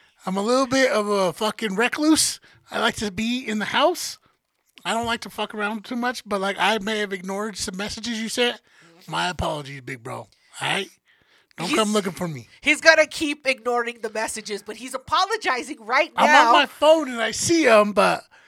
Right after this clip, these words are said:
Speaker 1: I just, like, "Oh, I'll come back to that later," and I never come back.
Speaker 2: You forget. You
Speaker 1: I
Speaker 2: forget.
Speaker 1: forget.
Speaker 2: Yeah.
Speaker 1: But shout out to Mitch.
Speaker 2: Shout out, Mitch. Um, shout out to Bombastic as always. Shout out to Gina.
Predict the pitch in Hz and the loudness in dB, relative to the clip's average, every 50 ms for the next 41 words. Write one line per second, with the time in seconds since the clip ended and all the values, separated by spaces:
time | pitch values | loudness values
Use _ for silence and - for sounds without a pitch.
0 | _ _ _ _ _ _ _ _ - - 214 - 240 233 208 - - 196 190 - | _ _ _ _ _ _ _ _ -8 -8 -4 -2 -2 -2 -2 -2 -4 -4 -4 -2
1 | 220 208 165 143 156 170 170 - 220 202 180 185 180 - - 202 170 170 175 170 | -2 -2 0 0 -2 -4 -4 -4 -4 -2 0 0 -2 0 0 -2 -2 -2 -2 -2
2 | 156 147 143 139 147 156 175 180 175 180 - 196 180 151 - - - - - - | -4 -4 -4 -6 -4 -2 -2 -2 -2 -2 -4 -4 -4 -4 -4 -4 -4 -6 -10 -14
3 | 196 202 208 - - 196 190 185 175 170 - - 190 190 - 185 180 - - 165 | -16 -18 -16 -12 -12 -12 -10 -10 -10 -10 -10 -12 -14 -14 -14 -12 -10 -10 -10 -10
4 | 156 - - _ _ 180 180 165 151 147 - - 135 - - 160 151 147 147 147 | -10 -12 -14 _ _ -10 -8 -8 -8 -8 -8 -8 -10 -8 -6 -4 -4 -4 -4 -4
5 | 147 143 - - 135 139 143 135 - - - - - - - - - 190 175 170 | -6 -6 -8 -12 -12 -10 -10 -10 -10 -8 -8 -8 -8 -10 -12 -12 -8 -6 -4 -4
6 | 165 156 139 151 143 147 - - - _ _ _ _ _ _ _ _ _ 185 190 | -4 -6 -8 -12 -16 -14 -14 -16 -16 _ _ _ _ _ _ _ _ _ -4 -2
7 | 190 185 185 180 160 151 147 _ _ _ _ _ _ _ _ _ _ _ _ _ | -2 -2 -2 -4 -6 _ _ _ _ _ _ _ _ _ _ _ _ _ _ _
8 | _ _ _ - - - - - - 226 233 240 254 254 262 269 262 254 - - | _ _ _ -20 -16 -14 -10 -4 0 0 2 2 2 2 2 2 0 -2 -6 -12
9 | - - 233 226 220 220 220 220 220 196 - 214 208 208 - 220 220 220 - - | -14 -14 -12 -14 -14 -16 -16 -16 -10 -4 -2 -2 -2 -2 -2 -2 -2 -2 -4 -8
10 | 220 - 220 196 202 202 202 202 202 202 202 202 214 214 - - 214 196 196 208 | -10 -10 -8 -4 -2 0 0 0 -2 -4 -6 -6 -8 -8 -6 -4 -4 -2 -2 -4
11 | 208 - 233 208 - - - 220 226 240 240 254 262 269 285 294 | -4 -6 -12 -12 -10 -8 -8 -8 -10 -6 -4 -2 0 0 0 -2